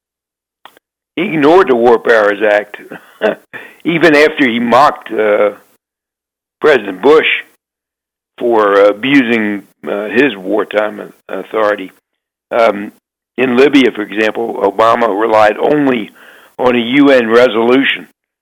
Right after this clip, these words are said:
He had no congressional declaration or statutory authority and no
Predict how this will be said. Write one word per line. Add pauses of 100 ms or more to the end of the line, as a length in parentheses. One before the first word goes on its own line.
(400)
He
had
no (140)
congressional (380)
declaration
or (460)
statutory
authority (460)
and
no